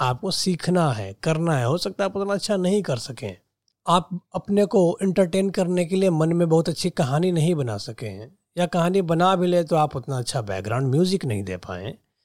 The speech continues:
जितना कि ओटीटी platforms पर web series में आपको मिल जाती हैं। हाँ, ये एक अलग बात है कि वो वेब सीरीज इंसानों ने ही बना रखा है, उसमें सब कुछ वो कर रहे हैं।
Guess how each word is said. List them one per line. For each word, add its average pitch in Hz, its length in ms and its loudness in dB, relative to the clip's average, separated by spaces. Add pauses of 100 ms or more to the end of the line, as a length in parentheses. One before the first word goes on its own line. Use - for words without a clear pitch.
(160)
जितना 117 380 -2
कि 123 300 0
ओटीटी 143 380 0
platforms 127 600 0
पर 110 240 -2
web 98 240 -4
series 117 360 0
में 185 180 2
आपको 190 280 0
मिल 214 220 2
जाती 104 300 -2
हैं। 90 200 -16 (540)
हाँ, 120 160 0
ये 107 120 0
एक 110 140 -2
अलग 151 180 4
बात 175 280 4
है 175 80 2
कि 175 140 0
वो 139 220 2
वेब 113 200 -2
सीरीज 139 360 2
इंसानों 165 440 2
ने 160 120 0
ही 127 100 2
बना 98 240 -4
रखा 92 340 -10
है, 92 280 -10
उसमें - 320 -4
सब 185 420 -2
कुछ - 340 -6 (280)
वो 160 160 2
कर 117 220 -4
रहे 104 220 -4
हैं। - 220 -6